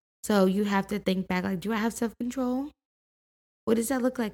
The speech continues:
for me? How do I control my attitude while controlling my effort? How do I be myself without controlling my thoughts, just not letting them control me?"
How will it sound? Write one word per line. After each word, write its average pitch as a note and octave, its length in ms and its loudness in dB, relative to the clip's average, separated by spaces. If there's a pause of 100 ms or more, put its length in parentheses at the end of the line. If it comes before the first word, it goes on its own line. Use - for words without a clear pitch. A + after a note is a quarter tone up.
for G#3+ 80 -4
me? - 300 -8 (400)
How A#3 100 2
do A#3+ 60 4
I A3+ 120 2
control A3+ 360 -2
my G3+ 120 0
attitude G#3+ 600 -2 (680)
while G3+ 240 2
controlling F#3+ 600 0
my F3+ 180 -2
effort? - 360 -8 (840)
How A3 100 0
do A3 60 4
I A3 80 4
be G#3 180 2
myself G3 600 0
without F#3+ 280 -2
controlling F#3+ 400 0
my E3+ 120 -2
thoughts, E3+ 400 -4
just E3 220 -8
not F#3 220 -4
letting - 200 -4
them F3 160 -4
control F3+ 360 -2
me?" F3+ 300 -6